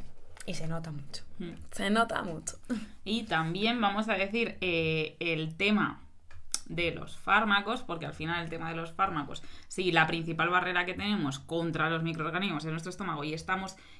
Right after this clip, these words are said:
Speaker 2: eh, cebándonos con el omeprazol, inhibidores, eh, de protones y cosillas que nos, eh, desregulan el ácido
Speaker 1: Claro.
Speaker 2: que tenemos a nivel estomacal, nos
Speaker 1: Que no.
Speaker 2: tomamos como el que toma, vamos.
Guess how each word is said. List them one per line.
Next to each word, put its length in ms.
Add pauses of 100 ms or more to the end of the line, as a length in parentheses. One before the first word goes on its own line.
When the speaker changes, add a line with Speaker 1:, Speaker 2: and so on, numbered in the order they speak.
(140)
Speaker 2:
eh, 340
cebándonos 560
con 380
el 340
omeprazol, 840
inhibidores, 680
eh, 200
de 120
protones 680
y 260
cosillas 480
que 240
nos, 520 (320)
eh, 220
desregulan 500
el 40
ácido 280
Speaker 1:
Claro. 120
Speaker 2:
que 60
tenemos 200
a 40
nivel 180
estomacal, 640
nos 80
Speaker 1:
Que 60
no. 60
Speaker 2:
tomamos 260
como 220
el 80
que 100
toma, 320
vamos. 400